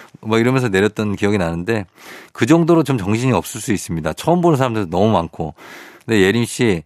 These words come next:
그 다들 겪는 거니까 조금 실수해도 거기에 대해서 너무, "아, 난 왜 실수투성이지?"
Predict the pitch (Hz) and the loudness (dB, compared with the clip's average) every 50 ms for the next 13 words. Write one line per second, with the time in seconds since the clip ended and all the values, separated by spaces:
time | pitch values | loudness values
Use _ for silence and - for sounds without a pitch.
0 | _ - - _ _ _ - 131 131 113 - - - - 147 151 180 180 143 - | _ -20 -20 _ _ _ -2 0 0 0 -2 -4 -4 -4 0 2 2 2 2 2
1 | 110 110 127 143 147 143 135 123 110 101 90 - 131 117 101 - 165 147 196 190 | 0 0 2 2 2 2 2 2 0 0 -2 -2 0 0 0 0 0 2 2 2
2 | 165 - 202 190 - - 170 151 127 117 139 131 113 90 82 80 - _ - - | 2 2 0 0 2 4 4 4 4 4 4 4 4 2 0 -4 -10 _ -20 -20
3 | - - - - 107 113 131 143 127 127 120 104 113 110 101 95 101 110 101 95 | -20 -16 -6 -4 -2 0 2 2 2 2 2 2 2 0 2 0 0 -2 -2 -2
4 | - 147 143 123 120 117 110 110 110 - - 170 - - 160 - - 156 160 156 | -2 -2 0 0 0 2 2 2 2 0 -2 -6 -6 -8 -10 -10 -4 0 0 0
5 | 151 - 110 127 151 147 | 0 0 -2 -4 -4 -4